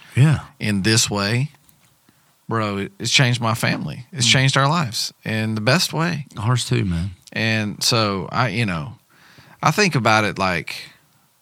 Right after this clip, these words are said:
Speaker 2: uh, I think it was Keller, Tim Keller, that, that I heard say this the first time.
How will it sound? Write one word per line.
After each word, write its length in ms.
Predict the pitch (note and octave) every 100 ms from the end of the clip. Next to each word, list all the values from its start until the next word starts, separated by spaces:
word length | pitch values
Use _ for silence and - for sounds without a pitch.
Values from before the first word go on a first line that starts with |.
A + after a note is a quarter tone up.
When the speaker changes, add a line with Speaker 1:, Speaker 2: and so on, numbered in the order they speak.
| _ _ _
Speaker 2:
uh, 240 | G#2+ G#2+ E2+
I 60 |
think 220 | B2 F#3 -
it 40 |
was 120 | G2
Keller, 480 | - B2+ G#2+ G2+ F2 -
Tim 200 | B2+ A2
Keller, 360 | - G2 G2
that, 180 | F#2 E2+ - G#2
that 120 | G2
I 80 | G2
heard 240 | G#2 G2
say 280 | - G#2 F#2+
this 180 | F2+ -
the 100 | F2
first 360 | - G2 -
time. 340 | G2+ G#2 A2